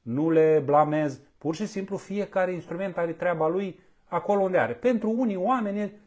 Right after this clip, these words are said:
pentru cei aflați în zona asta, este util. Acum, dincolo de utilitatea lor pentru oamenii în cauză, dacă mintea ta începe să se piardă în detalii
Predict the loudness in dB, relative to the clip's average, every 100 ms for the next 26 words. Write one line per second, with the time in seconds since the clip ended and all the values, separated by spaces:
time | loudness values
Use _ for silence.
0 | _ 2 2 4 -2 2 4 4 2 0
1 | 0 -2 2 0 0 -6 -8 -8 -6 -4
2 | -4 -2 -4 -6 _ _ _ _ _ _
3 | _ -4 -4 0 -2 -2 -6 _ -8 0
4 | 0 4 4 4 4 2 2 -2 -4 0
5 | 0 2 0 0 -2 -2 0 0 -2 4
6 | 4 2 -4 -8 -12 _ _ _ -6 -2
7 | 2 2 2 -4 -6 -6 -12 _ _ _
8 | _ _ _ _ _ _ _ _ _ _
9 | _ _ 6 10 10 8 2 4 4 4
10 | 6 4 4 2 0 2 0 -2 -2 -4
11 | -2 2 2 2 0 0 -2 -4 -2 -2
12 | -2 -6 -14 -20